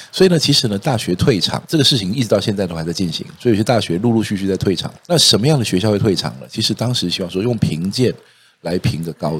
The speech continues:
低哈。基本上哈，我觉得啦哈，坦白说，这是我个人观点。我觉得整件事不是说评鉴这件事情，我说整个高教弄成这样，it's a bullshit。OK，为什么这样说呢？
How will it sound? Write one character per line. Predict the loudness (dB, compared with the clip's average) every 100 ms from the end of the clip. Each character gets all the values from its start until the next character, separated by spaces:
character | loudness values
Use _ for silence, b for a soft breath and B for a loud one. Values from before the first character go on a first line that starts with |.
| -8
低 | -16 -20 _
哈。 | -8 -8 -8
基 | -6
本 | -6
上 | -4 -6
哈， | -6 -8
我 | -6
觉 | -6 -4 -2 -2
得 | -4
啦 | -6
哈， | -8 -10 -8
坦 | -6
白 | -6
说， | -6 -8 -4
这 | -2
是 |
我 | 0 0
个 | -2
人 | -4
观 | -6 -10 -10
点。 | -14 -8
我 | -4
觉 | 2
得 | 2
整 | 2 0
件 | 0 -2
事 | 0
不 | 0
是 | 2
说 | 0
评 | 0 0 2
鉴 | 2
这 | 4
件 | 2
事 | 0 -4
情， | -6
我 | 0
说 | 0
整 | 2 -2
个 | 0
高 | 2 2
教 | 2 2
弄 | 0
成 | 0 -4
这 | -4 -4
样， |
it's | -4 -4
a |
bullshit。 | 2 2 2 -4 -6 -12 b b b
OK， | 0 6
为 | 6
什 | 8
么 | 6
这 | 4
样 | 2
说 | 2 2 0 -2
呢？ | -4